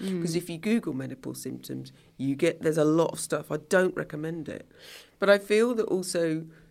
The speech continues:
Speaker 2: yeah, hot flushes are, um, they're very uncomfortable, and my tip is to walk with a fan, have hot water, wear layers. But the,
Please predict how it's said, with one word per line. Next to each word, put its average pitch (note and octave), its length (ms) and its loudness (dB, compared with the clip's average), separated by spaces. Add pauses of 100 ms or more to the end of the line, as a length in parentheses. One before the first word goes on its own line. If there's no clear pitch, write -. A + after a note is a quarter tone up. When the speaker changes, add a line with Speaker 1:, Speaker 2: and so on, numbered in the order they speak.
(420)
Speaker 2:
yeah, F#3 200 4
hot G3+ 240 -2
flushes F3 420 -4
are, D#3 160 -2
um, C#3+ 460 -2 (1160)
they're A3 180 10
very A#3+ 360 6
uncomfortable, D3+ 840 -2
and D3 200 -2
my C#3+ 180 -2
tip - 480 -6
is C#3+ 280 -6
to D3 340 -6
walk G3 260 -2
with F#3+ 140 -6
a F3+ 40 -10
fan, C#3 600 -8
have G3 300 -6
hot D3 200 -4
water, C#3 480 -8
wear F3 300 -2
layers. C#3+ 580 -8 (640)
But F#3+ 240 4
the, F3+ 160 -2